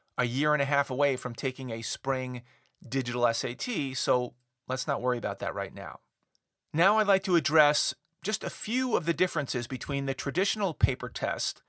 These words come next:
and the new digital S A T test. I'm not going to go into excruciating details right now, but I will cover the highlights.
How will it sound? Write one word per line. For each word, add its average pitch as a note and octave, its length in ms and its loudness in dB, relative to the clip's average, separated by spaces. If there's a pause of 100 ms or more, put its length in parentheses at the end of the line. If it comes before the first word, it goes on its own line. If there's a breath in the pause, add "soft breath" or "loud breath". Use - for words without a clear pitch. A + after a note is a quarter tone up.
(360)
and C3 180 -2
the C3+ 60 -2
new D3 440 2 (200)
digital C3 640 -2 (320)
S B2 200 -2
A A2+ 60 -8
T G#2 220 -14
test. - 420 -8 (240 soft breath)
I'm C#3+ 120 0
not D3+ 240 2
going D#3 240 -2
to D#3+ 80 -2
go D3+ 200 0
into D3 600 -2
excruciating C#3+ 720 -2
details B2+ 500 0
right B2 200 2
now, B2 380 0 (480 soft breath)
but B2 120 4
I A#2+ 80 4
will D3 220 0
cover C#3+ 240 0
the C3 80 0
highlights. F#2+ 680 -4